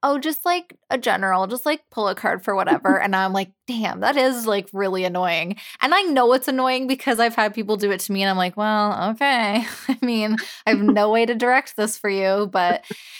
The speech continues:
Speaker 1: I don't know. It is a sticky area of readings because, you know, like,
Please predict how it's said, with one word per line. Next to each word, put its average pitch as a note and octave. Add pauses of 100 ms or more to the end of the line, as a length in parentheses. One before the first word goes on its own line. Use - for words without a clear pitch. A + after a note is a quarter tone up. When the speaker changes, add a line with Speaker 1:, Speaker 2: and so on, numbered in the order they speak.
(180)
Speaker 1:
I D#4+
don't C4
know. G#3+
It C4+
is E4+
a G4+
sticky E4
area C#4
of A#3+
readings C4+
because, A#3+
you B3+
know, B3+
like, A3+